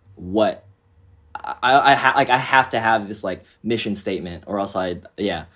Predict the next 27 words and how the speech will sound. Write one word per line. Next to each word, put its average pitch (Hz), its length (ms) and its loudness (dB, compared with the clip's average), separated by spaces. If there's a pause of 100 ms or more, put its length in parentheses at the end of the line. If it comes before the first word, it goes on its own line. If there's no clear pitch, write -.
(160)
I'm 101 160 -8
going 101 280 -4
into 92 320 -8
blind 87 460 -8
and 98 100 -8
I 87 80 -8
don't 87 260 -10
know 85 380 -12 (380)
which 92 240 -10
way 90 120 -4
to 87 80 -8
go. 90 360 -10 (500)
So, - 120 -10
like, 95 120 -6
when 110 100 -4
I 104 60 -2
have, 107 240 -2
like, 101 160 -4
the 101 60 -10
mission 98 260 -8
statement 90 320 -8
too, 90 140 -10
like, 82 100 -12
that's 92 180 -8
also 87 240 -10
a 85 40 -10
crucial, 85 600 -10